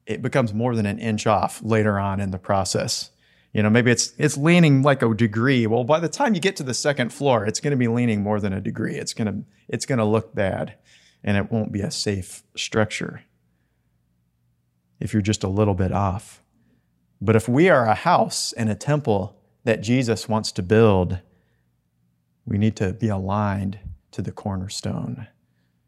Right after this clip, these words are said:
and to build upon the rock of his word, that our lives are lined up to him. And then we'll be strong, we'll be level,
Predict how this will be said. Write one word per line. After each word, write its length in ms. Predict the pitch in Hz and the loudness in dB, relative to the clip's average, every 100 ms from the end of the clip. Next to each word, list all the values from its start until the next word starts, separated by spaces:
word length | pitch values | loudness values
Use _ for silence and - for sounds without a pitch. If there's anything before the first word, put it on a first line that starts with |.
| _ _ - | _ _ 0
and 120 | 110 | 2
to 60 | |
build 260 | 101 117 117 | 6 6 6
upon 280 | 113 113 110 | 4 4 4
the 100 | 107 | 4
rock 440 | 107 110 107 - - | 6 4 4 0 -8
of 120 | 107 | -2
his 160 | 120 107 | -2 0
word, 420 | 104 113 113 104 | 2 4 4 4
that 100 | 110 | 2
our 180 | 107 107 | 2 2
lives 460 | 107 110 113 107 | 4 6 4 2
are 120 | 107 | 0
lined 420 | 98 101 107 104 104 | 2 4 4 4 4
up 280 | 107 - - _ _ _ _ _ _ _ - | 4 2 -12 _ _ _ _ _ _ _ -4
to 120 | 107 | 0
him. 260 | 123 123 | 4 4
And 120 | 107 113 | 4 4
then 120 | 277 | 2
we'll 100 | 143 | 2
be 100 | 107 | 0
strong, 640 | - - 113 131 180 202 - _ _ _ _ | -4 -2 2 2 0 -4 -12 _ _ _ _
we'll 140 | 110 101 | -4 0
be 140 | 104 | 0
level, 520 | 98 104 127 180 185 | 2 4 4 2 -2